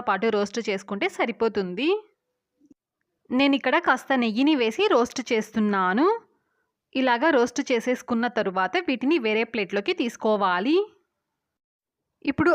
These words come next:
అదే కడాయిలోకి రెండు టేబుల్ స్పూన్ల వరకు ఆయిల్ని వేసుకోవాలి.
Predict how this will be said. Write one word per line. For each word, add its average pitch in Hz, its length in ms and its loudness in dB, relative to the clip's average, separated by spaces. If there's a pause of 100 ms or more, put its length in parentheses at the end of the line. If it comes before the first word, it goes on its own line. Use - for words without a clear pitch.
(100)
అదే 233 180 2
కడాయిలోకి 233 640 0
రెండు 240 220 0
టేబుల్ 233 300 0
స్పూన్ల 233 300 -4
వరకు 196 280 -2 (100)
ఆయిల్ని 254 480 2
వేసుకోవాలి. 220 760 0